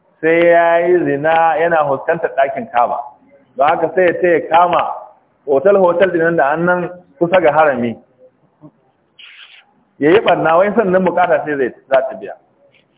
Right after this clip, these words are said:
Kun san dai ya, ya ji wa'azi ba don bai ji wa'azi ba ko? Wani kuma, wai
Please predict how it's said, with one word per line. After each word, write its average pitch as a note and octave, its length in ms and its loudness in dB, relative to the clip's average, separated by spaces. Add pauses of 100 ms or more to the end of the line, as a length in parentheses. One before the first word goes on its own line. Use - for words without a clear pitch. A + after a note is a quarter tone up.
(2750)
Kun C4 220 2
san C4+ 120 4
dai C4 300 6
ya, A3+ 260 4
ya A3 220 4
ji A3 80 0
wa'azi F#3+ 340 2
ba F3 140 2
don F#3+ 180 -4
bai E3 140 4
ji D3+ 80 2
wa'azi C3+ 320 0
ba C3+ 100 -2
ko? F3 320 -4 (3000)
Wani B3+ 320 2
kuma, C4+ 260 2 (920)
wai A3 160 4